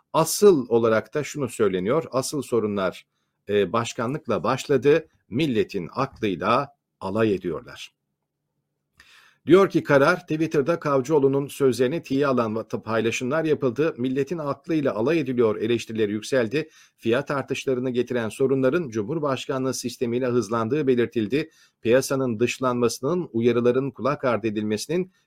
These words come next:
mevcut tabloyu getirdiği vurgulandı. "Şapkadan çıkacak tavşan kalmadı." benzetmesi yapan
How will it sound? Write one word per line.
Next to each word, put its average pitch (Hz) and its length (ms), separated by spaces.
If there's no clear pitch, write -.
mevcut 147 480
tabloyu 123 400
getirdiği 120 540
vurgulandı. 95 640
"Şapkadan 107 560
çıkacak - 520
tavşan 113 400
kalmadı." 120 500
benzetmesi 95 560
yapan 90 320